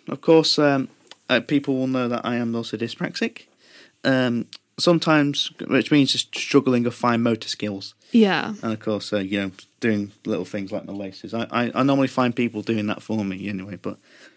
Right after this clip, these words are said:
Speaker 1: but sometimes you just get a little grip of a, you get a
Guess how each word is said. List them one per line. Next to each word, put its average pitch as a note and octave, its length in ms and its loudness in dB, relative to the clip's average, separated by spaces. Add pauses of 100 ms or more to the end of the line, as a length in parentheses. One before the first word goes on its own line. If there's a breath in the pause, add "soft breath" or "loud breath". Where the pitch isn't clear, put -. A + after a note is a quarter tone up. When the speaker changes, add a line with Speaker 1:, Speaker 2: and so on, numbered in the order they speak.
(200 loud breath)
Speaker 1:
but - 100 0
sometimes E3+ 520 2
you C3 60 -12
just C#3+ 240 0
get - 160 0
a F#2 60 -2
little A2+ 220 -4
grip A2+ 360 0
of G#2+ 120 -6
a, G#2 80 -10 (200)
you A#2 140 -8
get A#2+ 240 -4
a A2 140 -2